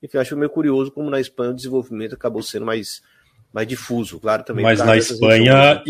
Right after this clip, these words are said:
Speaker 2: existe uma certa xenofobia, assim, contra a região da Andaluzia, né? A Andaluzia, ela é vista como também ali meio que uma, quase uma parte estrangeira da Espanha, e existe muito. Até o poeta, acho, o Garcia Lorca, escrevia muito sobre isso,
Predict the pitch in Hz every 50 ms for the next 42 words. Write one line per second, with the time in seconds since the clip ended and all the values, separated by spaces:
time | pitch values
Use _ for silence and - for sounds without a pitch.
0 | 143 160 151 127 117 113 123 139 147 - - - - 185 156 156 - - - 120
1 | 120 117 - - - - 120 110 113 113 - - - 110 98 95 98 95 101 123
2 | 131 113 - - 95 92 - 98 - 131 139 139 151 147 147 151 160 165 160 165
3 | 160 175 185 160 135 123 120 123 120 113 104 98 98 98 95 95 _ _ _ _
4 | _ _ _ _ _ - 104 98 95 98 98 101 101 95 87 90 92 98 107 120
5 | 127 120 117 120 123 127 123 117 110 110 113 117 - - 147 131 - - 139 131
6 | 135 143 147 147 135 117 104 98 95 95 _ _ _ _ _ _ _ - - 110
7 | 104 104 117 113 98 98 104 98 98 98 101 101 - - 120 113 - - 110 104
8 | 101 127 139 151 - - 139 143 139 139 - - - - 165 160 160 156 131 104
9 | - 113 127 127 107 98 101 98 - - _ - 95 92 95 104 123 135 160 175
10 | 170 147 135 - - 135 113 104 101 101 101 _ - 131 131 _ _ _ _ _
11 | _ _ - 110 - 123 113 - - 170 135 117 123 120 - 110 95 - - 104
12 | 98 95 92 98 98 95 - - - 120 110 101 101 101 98 104 - - 139 127
13 | - - 147 143 147 165 165 147 123 117 120 - - - 143 127 131 135 135 117
14 | 104 101 - - -